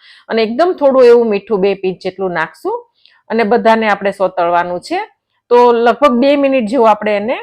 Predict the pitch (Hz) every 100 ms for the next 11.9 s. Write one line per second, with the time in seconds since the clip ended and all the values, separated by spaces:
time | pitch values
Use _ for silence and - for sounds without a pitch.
0 | - _ _ _ _ _ 220 208 202 196
1 | 180 180 180 370 480 _ _ _ _ _
2 | _ _ _ _ _ _ _ _ _ _
3 | _ _ _ _ _ _ 208 254 285 277
4 | 254 208 220 214 214 208 349 392 285 240
5 | 214 202 220 202 190 190 190 185 185 196
6 | 185 185 180 190 240 _ _ _ _ 190
7 | 185 180 170 170 165 165 165 165 165 349
8 | 440 _ _ _ _ _ 233 240 233 214
9 | 190 254 277 262 226 220 208 196 190 208
10 | 185 190 185 165 247 240 208 196 196 190
11 | 185 175 185 185 214 202 196 185 185